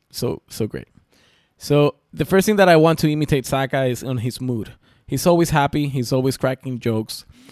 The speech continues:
He's always, uh, reminding everybody what is the, the purpose of doing things, uh, what's the goal. Uh, he's always, like, leading the group. "This is where we need to go. This is where we need to be." And, and he has embraced that,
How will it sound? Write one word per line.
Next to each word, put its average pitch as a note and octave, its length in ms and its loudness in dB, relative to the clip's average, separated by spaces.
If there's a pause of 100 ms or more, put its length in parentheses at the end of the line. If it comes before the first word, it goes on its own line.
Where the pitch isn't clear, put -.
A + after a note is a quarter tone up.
(100)
He's B2 240 -4
always, C3 480 0
uh, A#2 180 -6
reminding B2 480 -4
everybody A#2 640 -2 (480)
what A#2+ 300 -2
is A#2 340 -6
the, A2+ 340 -8 (120)
the G#2 140 -10
purpose - 500 -4
of B2+ 160 -6
doing C3 260 -2
things, A#2+ 600 -6 (340)
uh, G#2 140 -6
what's A#2 280 -6
the A#2+ 120 -4
goal. A#2+ 520 0 (320)
Uh, G2+ 140 -10
he's A2+ 260 -8
always, B2 520 -2 (280)
like, - 200 -12
leading D#3+ 420 -2
the D3+ 100 -2
group. C#3 460 -2 (300)
"This - 100 -18
is A#2 160 -8
where C3 80 -6
we A#2 140 -8
need D3+ 220 -8
to D3+ 100 -8
go. B2+ 320 -4
This A2+ 160 -10
is - 20 -12
where A2 140 -8
we A2+ 140 -8
need D3+ 260 -10
to D#3+ 120 -6
be." C#3+ 360 -8 (420)
And, C#3+ 400 -4
and D3 240 -8
he D#3 200 -2
has F3 280 0 (100)
embraced C3 560 -2
that, - 220 -8